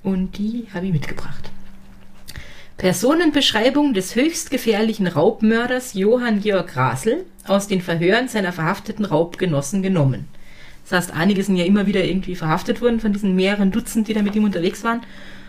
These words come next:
Und die haben ihn beschrieben und daraus ist diese Personenbeschreibung entstanden.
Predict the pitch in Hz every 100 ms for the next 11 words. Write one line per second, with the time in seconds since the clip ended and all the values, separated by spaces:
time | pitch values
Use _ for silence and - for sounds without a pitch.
0 | - - 196 180 196 190 175 180 - -
1 | - - - 185 185 180 - 208 190 160
2 | 160 156 160 160 170 156 170 185 170 -
3 | 143 - 131 139 - 131 -